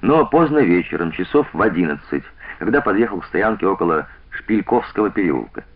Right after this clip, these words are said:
В этот момент к Гусеву сел пассажир. Было уже темно, но недалеко висел фонарь, а у старого Саипова острые глаза, как у молодого. И он узнал того пассажира. Это был Лёнька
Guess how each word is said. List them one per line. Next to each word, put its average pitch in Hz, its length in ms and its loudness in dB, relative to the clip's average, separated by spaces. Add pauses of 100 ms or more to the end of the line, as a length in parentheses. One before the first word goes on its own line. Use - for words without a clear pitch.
(880)
В 117 100 2
этот 185 240 4
момент 170 380 4
к 104 40 -2
Гусеву 165 440 4
сел 175 220 2
пассажир. 90 640 0 (180)
Было 156 200 6
уже 147 160 4
темно, 85 420 2 (520)
но 185 260 2
недалеко 151 380 4
висел 143 300 4
фонарь, 78 440 0 (420)
а 98 120 2
у 123 100 4
старого 117 420 2
Саипова 98 640 2 (200)
острые 117 440 2
глаза, 98 340 0
как 101 140 -6
у 110 40 2
молодого. 98 460 0 (500)
И 123 80 4
он 196 140 6
узнал 131 460 4
того 82 200 0
пассажира. 67 680 -2
Это 135 200 2
был 147 320 4
Лёнька 107 720 0